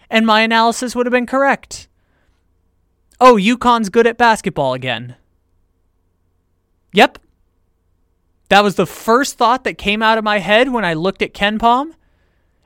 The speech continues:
and the first thought that came out of my head ended up being correct. We could have summed up this entire college basketball season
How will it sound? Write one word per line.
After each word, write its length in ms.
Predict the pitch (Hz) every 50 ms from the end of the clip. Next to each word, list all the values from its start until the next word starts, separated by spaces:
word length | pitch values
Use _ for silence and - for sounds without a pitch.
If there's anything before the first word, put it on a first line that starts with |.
| _
and 220 | - 170 175 170 170
the 60 | 160
first 480 | - - - - 208 220 247 233 - -
thought 260 | 226 208 220 214 -
that 80 | 202
came 220 | - - 202 208 214
out 220 | 208 202 202 208 208
of 60 | 202
my 140 | 202 196 196
head 320 | 151 180 208 220 233 - -
ended 240 | 151 165 175 180 185
up 160 | 196 - -
being 240 | 180 185 196 208 220
correct. 680 | - 247 233 214 175 127 127 - - - - - - - _ _ _ _ _ _ _ _ _ _ _ _ -
We 160 | 175 214 214
could 160 | - 247 233
have 100 | 214 185
summed 360 | - - - 214 220 226 220
up 220 | 226 226 226 - _
this 200 | 196 165 - -
entire 880 | 151 147 - - - - - 202 196 196 208 214 233 233 254 269 269 262 _ _ _ _ _ _ _
college 360 | - - 190 196 208 226 190 180
basketball 600 | 202 196 185 180 - - 190 - 165 147 143 143
season 600 | - - 156 143 143 139 131 151 143 139 143